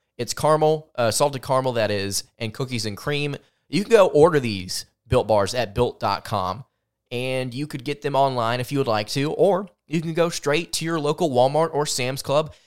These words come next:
And if I'm not mistaken, you can get, along with a couple of other really good churro, uh, uh, flavors like churro or brown, uh, brownie batter, you can also get, uh, cookies and cream and salted caramel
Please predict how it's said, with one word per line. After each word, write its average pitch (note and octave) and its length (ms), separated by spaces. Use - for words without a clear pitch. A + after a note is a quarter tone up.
And B2+ 100
if C3 80
I'm E3+ 100
not G3+ 140
mistaken, F3 540
you G3 140
can E3+ 160
get, D3+ 240
along C3+ 360
with C#3 340
a A#2+ 60
couple C3+ 300
of A#2+ 100
other B2 180
really A2+ 220
good G#2+ 120
churro, A#2 300
uh, G#2 480
uh, G#2+ 140
flavors A#2+ 420
like G#2 140
churro D3 360
or A#2 160
brown, A#2 240
uh, A2 280
brownie B2 300
batter, B2 360
you C3+ 80
can C#3+ 140
also E3 300
get, C#3 360
uh, A2 160
cookies C#3 340
and C#3 100
cream D3 300
and C#3+ 80
salted D3 260
caramel D#3 420